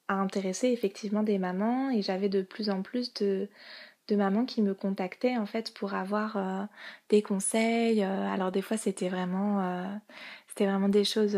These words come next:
très pratico-pratiques ou basiques auxquelles je pouvais répondre rapidement, euh, et, euh, et sans entrer trop dans, dans, dans des détails ou en, voilà, quelque chose un peu qui restait de surface.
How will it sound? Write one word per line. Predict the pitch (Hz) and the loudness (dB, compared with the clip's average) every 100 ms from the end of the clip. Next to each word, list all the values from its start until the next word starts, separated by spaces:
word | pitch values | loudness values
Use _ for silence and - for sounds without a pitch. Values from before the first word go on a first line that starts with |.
| 185 | -2
très | - 196 190 190 | -2 -2 0 0
pratico-pratiques | 190 - 196 - 202 196 - 190 - 233 240 214 | -2 -4 -4 -4 -2 -2 -2 -6 -2 -2 0 0
ou | |
basiques | 196 185 185 220 214 | 2 2 2 -2 -2
auxquelles | 196 196 | -2 -4
je | - | -6
pouvais | - 196 | -6 -4
répondre | 180 190 - 214 214 | -4 -6 -2 -2 0
rapidement, | 202 196 185 202 190 202 214 214 190 | -4 -4 -4 -4 -2 0 2 2 0
euh, | 180 180 202 - _ - | -4 -6 -10 -12 _ -6
et, | 202 196 185 | -2 0 0
euh, | 185 185 196 202 - - - - - - - | -2 -4 -6 -8 -14 -20 -18 -18 -20 -20 0
et | 202 | 2
sans | 202 208 208 | 6 6 6
entrer | 190 185 202 | 4 2 0
trop | 196 - 208 | 0 6 6
dans, | 196 180 180 175 175 | 6 2 -2 -2 -4
dans, | 175 175 175 185 196 208 220 | -2 -2 -4 -8 -8 -10 -8
dans | 208 196 | -6 -2
des | 190 180 | 0 0
détails | 190 190 196 196 202 196 | 0 2 2 4 4 2
ou | 202 208 | -2 -4
en, | 196 190 185 190 190 190 | -4 -4 -6 -6 -6 -4
voilà, | 190 196 214 | -2 -2 -6
quelque | 202 202 | -8 -4
chose | 196 | 0
un | 190 185 | 0 2
peu | 208 202 196 | 4 4 2
qui | 196 | -2
restait | 190 185 196 | -4 0 0
de | 190 | 2
surface. | 190 190 185 254 294 - | 0 -4 -2 0 0 -4